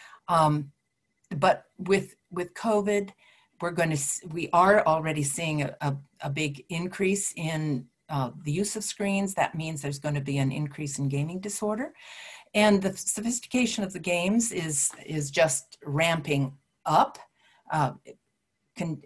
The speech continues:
and, and will continue to do so, and that is going to increase gaming disorder. Um, so, the obstacles, um,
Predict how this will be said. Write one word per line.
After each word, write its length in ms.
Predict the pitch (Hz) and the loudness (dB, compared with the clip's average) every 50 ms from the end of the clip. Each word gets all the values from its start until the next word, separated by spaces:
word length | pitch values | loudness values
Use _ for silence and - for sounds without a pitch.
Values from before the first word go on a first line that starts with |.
| - - | -8 -4
and, 260 | 165 156 151 143 - | -2 0 0 0 0
and 240 | - 170 165 160 156 | -2 -2 0 0 -2
will 280 | 156 170 185 185 175 175 | 0 2 4 4 2 2
continue 500 | - 165 165 143 - 185 175 170 156 143 | -2 -6 -6 -4 -4 -4 -4 -4 -4 -4
to 140 | 139 147 | -2 -2
do 200 | 139 147 185 208 | -2 -2 0 0
so, 360 | 208 - - 214 208 208 202 185 | 0 0 4 4 6 6 6 4
and 160 | 160 156 165 | 4 4 6
that 280 | 160 151 143 - - - _ _ _ - - | 6 4 4 2 -2 -8 _ _ _ -12 -12
is 140 | 147 139 | -10 -8
going 200 | - 165 143 139 | -4 -2 0 0
to 100 | 139 127 | 0 0
increase 480 | - - 143 139 139 - 143 123 - - | 0 0 -2 -2 -2 -2 -4 -4 -4 -4
gaming 320 | - 143 135 131 127 127 | -2 0 0 0 0 -2
disorder. 480 | 120 117 - - 135 120 117 - 117 - - _ _ _ _ _ - - - - - - - _ _ _ _ _ - - - _ _ _ _ _ _ _ _ _ _ _ _ _ - - | -6 -6 -8 -8 -8 -10 -10 -10 -14 -16 -18 _ _ _ _ _ -20 -20 -20 -20 -20 -20 -20 _ _ _ _ _ -20 -20 -20 _ _ _ _ _ _ _ _ _ _ _ _ _ 0 4
Um, 380 | 240 247 240 226 214 214 208 202 - - - - - - - - - - - - - _ _ _ _ _ _ _ _ _ _ _ _ _ _ _ _ - | 6 8 8 8 8 6 4 4 2 -2 -6 -10 -12 -12 -14 -14 -16 -18 -18 -20 -20 _ _ _ _ _ _ _ _ _ _ _ _ _ _ _ _ -8
so, 320 | - - - - - - _ _ _ _ _ _ _ _ _ _ _ _ _ - - - - - - | -4 0 0 0 -2 -2 _ _ _ _ _ _ _ _ _ _ _ _ _ -20 -20 -20 -20 -4 0
the 140 | 165 190 - | 2 4 6
obstacles, 840 | 170 180 202 196 - - 247 233 - 247 - 254 240 - - - - - - - - | 8 6 6 6 2 -4 -4 0 4 6 6 6 6 2 -2 -4 -8 -12 -14 -6 -2
um, 440 | 180 170 165 160 147 147 139 139 | 0 2 2 2 2 0 -2 -4